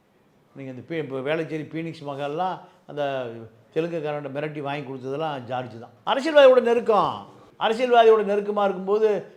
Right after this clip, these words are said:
யாரு போய் ந-, நடவடிக்கை எடுக்க முடியும்? நீங்க கருணாநிதிகிட்ட ஒரு மூணு பேர் இருந்தாங்க, இந்த ட்ராலி பாய்ஸ். கருணாநிதி தொ-, ஆ,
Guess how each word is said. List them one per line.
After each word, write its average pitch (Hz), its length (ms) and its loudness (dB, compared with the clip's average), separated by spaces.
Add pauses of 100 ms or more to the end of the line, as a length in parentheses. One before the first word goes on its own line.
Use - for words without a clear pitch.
(100)
யாரு 208 340 4
போய் 196 240 0
ந-, 170 120 4
நடவடிக்கை 160 480 -4
எடுக்க 143 200 -8
முடியும்? 131 300 -14 (260)
நீங்க 120 580 -4 (1120)
கருணாநிதிகிட்ட 160 1040 -4 (800)
ஒரு 139 160 -6
மூணு 156 260 -10
பேர் 151 260 -8
இருந்தாங்க, 120 280 -12 (1040)
இந்த 123 120 -12
ட்ராலி 151 460 -2
பாய்ஸ். 117 400 -10 (540)
கருணாநிதி 156 640 -8
தொ-, 120 480 -10 (680)
ஆ, 117 920 -10